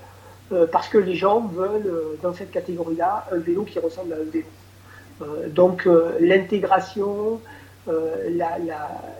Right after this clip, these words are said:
la finesse, la fluidité, la légèreté des lignes va être quelque chose, euh, qui va, qui va être essentiel. Euh,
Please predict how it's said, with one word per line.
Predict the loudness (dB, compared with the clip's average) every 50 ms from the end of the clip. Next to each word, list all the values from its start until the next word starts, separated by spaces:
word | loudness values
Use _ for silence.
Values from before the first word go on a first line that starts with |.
| -8 -4
la | -2 -2 -2 -4
finesse, | -6 -10 -10 -6 -4 0 2 2 2 2 0 -2 -2
la | -2 -2 -2
fluidité, | -4 -6 -6 -6 -6 -6 -6 -8 -10 -8 -4 -2 0 0 2 2 2 2 0 -2 -4 -8 -18 -20 -20 -10 -4 0
la | 0 2
légèreté | 2 2 0 0 -2 -4 -4 -2 -2 -2
des | 0 0 -2
lignes | -2 -2 -2 0 0 0 0 0 0 0 -2 -2 -4 -6 -4 -2
va | 0 0 0
être | -2 -4 -6 -8
quelque | -6 -8 -8 -6 -8
chose, | -8 -4 -2 -2 -2 -2 -2 -2
euh, | -2 0 0 -2 -4 -6 -10
qui | -10 -8 -4
va, | -2 0 0 0 -2 -4 -6 -10 -10
qui | -8 -6
va | -4 -2 -2
être | -2 -4 -6
essentiel. | -8 -6 -6 -6 -6 -6 -8 -8 -8 -8 -10 -12 -20 -20 -20 -20 -20 -20 -20 -20 -20 -18 -18 -16 -16 -16 -16 -18 -18 -20 -12 -4 0 4
Euh, | 4 4 4 4